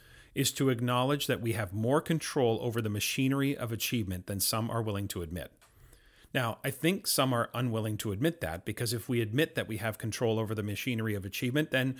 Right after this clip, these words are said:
we're obligated to take some responsibility for the subsequent results, and that's daunting for some folks. But step one is to acknowledge that we have control,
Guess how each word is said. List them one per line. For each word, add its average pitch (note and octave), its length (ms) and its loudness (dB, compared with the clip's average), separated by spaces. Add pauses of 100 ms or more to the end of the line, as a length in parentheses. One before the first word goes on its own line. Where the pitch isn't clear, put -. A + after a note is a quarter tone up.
(320)
we're D3+ 180 8
obligated A#2+ 480 2
to B2 80 -4
take A2 220 -4
some G2+ 200 -2
responsibility G2+ 800 -2
for G#2 240 -2
the F#2+ 80 -6
subsequent - 460 -8
results, G2 480 0
and G#2 80 -6
that's C3+ 180 -6
daunting C3 480 -2
for G2 160 -8
some E2 220 -6
folks. - 420 -14 (720)
But A2 120 -4
step C3+ 300 2
one C3+ 240 2
is C3 140 0
to A#2 160 0
acknowledge G#2+ 540 -2
that E2+ 140 -6
we G2+ 120 -6
have A2+ 520 -2 (360)
control, G#2 680 -2